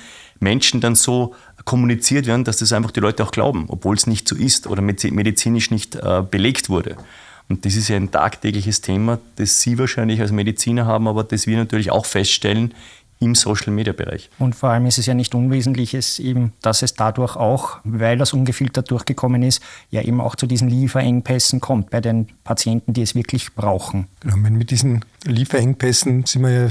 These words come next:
Speaker 3: seit einigen Monaten konfrontiert und das wird sicherlich auch noch ein bisschen länger, ähm, uns beschäftigen. Und das führt unter anderem eben dazu, dass Patientinnen und Patienten mit einem Typ-zwei-Diabetes,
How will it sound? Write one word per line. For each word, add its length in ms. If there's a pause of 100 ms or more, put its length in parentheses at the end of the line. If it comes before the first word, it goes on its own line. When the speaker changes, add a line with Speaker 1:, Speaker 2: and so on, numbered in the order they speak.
Speaker 3:
seit 200
einigen 300
Monaten 420
konfrontiert 920
und 240
das 160
wird 100
sicherlich 460
auch 160
noch 240
ein 80
bisschen 360
länger, 360 (540)
ähm, 520
uns 320
beschäftigen. 720
Und 180
das 160 (160)
führt 300
unter 280
anderem 280
eben 200
dazu, 340
dass 320 (320)
Patientinnen 500
und 180
Patienten 360
mit 160
einem 180
Typ-zwei-Diabetes, 920